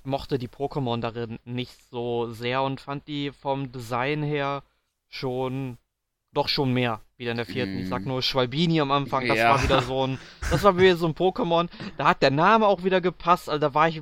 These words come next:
Speaker 1: wieder ein bisschen mehr zufrieden.
Speaker 2: Mhm.
Speaker 1: Genau. Und man war, wenn ich das richtig in Erinnerung hatte, in der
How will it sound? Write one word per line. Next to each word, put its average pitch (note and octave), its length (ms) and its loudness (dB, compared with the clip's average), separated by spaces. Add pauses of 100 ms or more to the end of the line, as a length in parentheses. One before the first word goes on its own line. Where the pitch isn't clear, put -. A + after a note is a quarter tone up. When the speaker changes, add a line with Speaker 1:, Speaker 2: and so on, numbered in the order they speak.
(160)
Speaker 1:
wieder D3+ 160 -2
ein D3 140 -2
bisschen D#3 320 -2
mehr C#3 300 0
zufrieden. A#2+ 600 -12 (560)
Speaker 2:
Mhm. G2+ 580 -8 (1800)
Speaker 1:
Genau. A#2 280 -8
Und F#3 240 0
man F3+ 280 4
war, E3 500 4
wenn D#3 80 4
ich D#3+ 60 4
das C#3+ 180 4
richtig F3+ 240 0
in D#3+ 80 2
Erinnerung D3 420 0
hatte, D3 440 -2
in C#3+ 180 0
der B2+ 480 2